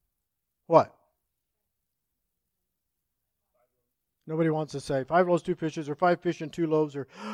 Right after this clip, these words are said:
<sighs> wasn't much food, okay?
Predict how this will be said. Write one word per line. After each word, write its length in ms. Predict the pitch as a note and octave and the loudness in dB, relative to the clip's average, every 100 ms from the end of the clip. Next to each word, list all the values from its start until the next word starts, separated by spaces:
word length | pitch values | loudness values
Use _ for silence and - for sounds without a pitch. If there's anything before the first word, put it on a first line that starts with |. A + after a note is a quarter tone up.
| G3+ - - - - | -10 -8 -8 -10 -16
<sighs> 840 | _ _ _ _ _ _ _ - | _ _ _ _ _ _ _ 0
wasn't 260 | F#3 G3 F3+ | 6 6 8
much 240 | E3+ - | 4 4
food, 280 | - E3 B2+ | 4 4 2
okay? 400 | B2+ - C#3+ | -4 -2 -2